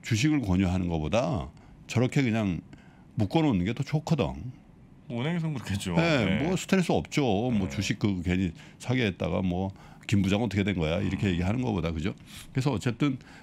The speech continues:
Speaker 1: 에, 얘기를 처음 시작한 건 회색 커플 속으로 하는데 환경이 좋지 않다.
Speaker 2: 음.
Speaker 1: 예, 그래서 이제 부자들은 다시 은행으로 돌아가고 또, 에, 돈이 별로 없는 분들은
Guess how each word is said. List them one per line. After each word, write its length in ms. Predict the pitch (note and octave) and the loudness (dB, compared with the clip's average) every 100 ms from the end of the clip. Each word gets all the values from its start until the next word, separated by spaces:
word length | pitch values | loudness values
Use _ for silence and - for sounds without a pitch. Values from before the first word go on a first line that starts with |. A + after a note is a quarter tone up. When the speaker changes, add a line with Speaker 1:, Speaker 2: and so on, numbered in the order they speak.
| - | -12
Speaker 1:
에, 320 | B2 A2 G#2 G2 | -6 -2 0 2
얘기를 380 | G#2+ B2 C3+ A#2+ | 2 2 2 0
처음 300 | - D3+ D#3+ | -2 0 0
시작한 420 | - D3 B2+ G#2 | 0 -2 0 0
건 260 | A2 F#2+ F#2 | 0 0 0
회색 300 | C#3 E3+ E3 | 0 0 -4
커플 340 | C3+ - B2+ | -8 -4 -4
속으로 260 | - F#2 E2+ | -2 0 0
하는데 400 | D#2 D#2+ B2+ C#3 - - - | -2 -4 -4 -6 -10 -20 -8
환경이 460 | - F#3 G3 G3+ | -2 0 2 0
좋지 340 | D#3+ F2 - - | 0 -2 -4 -6
않다. 760 | - D#2+ - D2 C#2+ F2 D2 | -6 -8 -2 0 0 0 -2
Speaker 2:
음. 340 | C#2+ - - - | -4 -8 -10 -2
Speaker 1:
예, 320 | G2+ F#2 D#2+ - | 0 0 0 -2
그래서 260 | G#2+ C3 | 0 0
이제 200 | A2+ A2 - - - | 0 -2 -4 -12 -6
부자들은 580 | A#2 G#2+ B2+ G#2 C#3 C#3 | 0 2 2 2 0 0
다시 460 | F#2 E2 A2 F#2+ F2 | -2 -2 0 0 0
은행으로 480 | F2+ F#2 F2 E2 | 0 0 0 -2
돌아가고 640 | D#2 D#2 D2 D2+ D2 C#3+ A3 - - - - - | -2 -4 -2 -4 -2 -2 -4 -12 -20 -20 -20 -4
또, 360 | A#2 G#2 D2+ - - - - | 0 0 0 -6 -16 -20 -6
에, 340 | G#2+ F#2+ E2+ E2 | -2 2 0 0
돈이 260 | - G2+ A#2+ | 0 2 2
별로 280 | F#2 A2 D#2 | 0 0 0
없는 340 | E2+ A2+ G#2+ | 0 2 2
분들은 480 | F2+ E2+ F2+ C#3 | 2 2 2 0